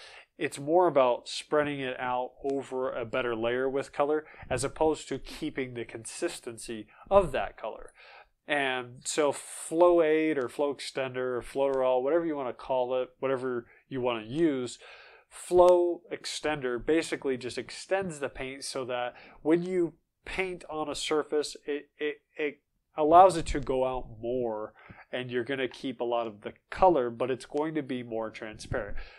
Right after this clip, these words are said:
But as opposed to water, when it becomes more transparent, you also keep a lot of the color as opposed to it just kind of thinning out and being more like, uh,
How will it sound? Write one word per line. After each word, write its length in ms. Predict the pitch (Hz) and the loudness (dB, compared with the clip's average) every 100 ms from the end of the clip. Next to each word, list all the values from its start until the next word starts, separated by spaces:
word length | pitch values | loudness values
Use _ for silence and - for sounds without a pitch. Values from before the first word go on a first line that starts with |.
| - | -2
But 120 | 143 | 2
as 160 | 147 123 | 4 2
opposed 260 | 120 143 - | -2 -4 -4
to 40 | |
water, 600 | 104 117 175 165 120 113 - - - | -2 6 8 8 6 -2 -8 -20 -6
when 200 | 131 131 | -2 -2
it 240 | 123 117 _ _ | -4 -8 _ _
becomes 320 | 135 139 135 113 | -6 -6 -6 -6
more 180 | 120 | -6
transparent, 720 | 113 - 117 113 - 120 117 - _ _ | -6 -8 -10 -8 -8 -6 -8 -12 _ _
you 220 | 151 147 | 0 6
also 260 | 139 139 127 | 6 4 -2
keep 300 | - 135 120 | -6 -8 -6
a 20 | |
lot 260 | 113 117 113 | -4 -2 -4
of 120 | 110 | -8
the 100 | 110 | -8
color 420 | - 117 107 104 - - - _ - | -6 -4 -6 -10 -16 -20 -20 _ -8
as 180 | 113 | -8
opposed 320 | 113 120 117 - | -6 -4 -4 -6
to 120 | 107 | -8
it 100 | 104 | -6
just 240 | 117 110 | -8 -8
kind 160 | - 104 | -10 -12
of 80 | 101 _ _ | -16 _ _
thinning 320 | - 147 127 | -2 -2 -2
out 300 | 117 120 117 | -4 -4 -6
and 160 | 113 110 | -10 -10
being 320 | 117 107 107 | -10 -8 -12
more 260 | 107 107 107 | -10 -8 -8
like, 360 | 104 101 101 | -8 -10 -10
uh, 180 | 104 98 | -10 -10